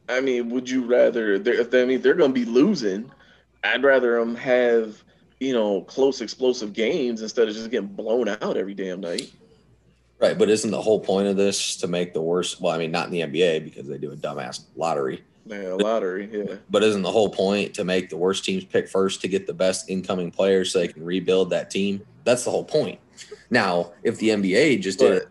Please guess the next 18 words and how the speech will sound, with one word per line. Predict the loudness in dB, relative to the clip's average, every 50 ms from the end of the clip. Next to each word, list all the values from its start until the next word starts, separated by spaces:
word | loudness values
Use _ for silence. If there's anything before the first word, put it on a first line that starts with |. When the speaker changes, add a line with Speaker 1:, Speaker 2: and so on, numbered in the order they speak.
| _ _ -6
Speaker 1:
But |
Speaker 2:
like | -6 -6 -6 -6 -2
normal | 0 2 2 2 0 -2
people | -2 -4 -2 -2 -2 -2 -2 -4
and | -6 -4 -2
didn't | -2 -2 -2 -4
do | -6 -8
a | -8
stupid | -6 -6 -6 -6 -8 -8
lottery, | -4 -4 -4 -4 -4 -6 -10 -12 -14 -18 _ _ _ _ -2
as | 0 0 0 0
it | -2 -2
should | -2 -2 -2 -2
be, | -2 -6 -8 -8 -10 _ _ _ _ _ _ -20 -14 -10
it | -8 -4
should | 0 0 0 2
be | 0 -2 -2 -2
worst | -2 0 2 2 2 2 0 -8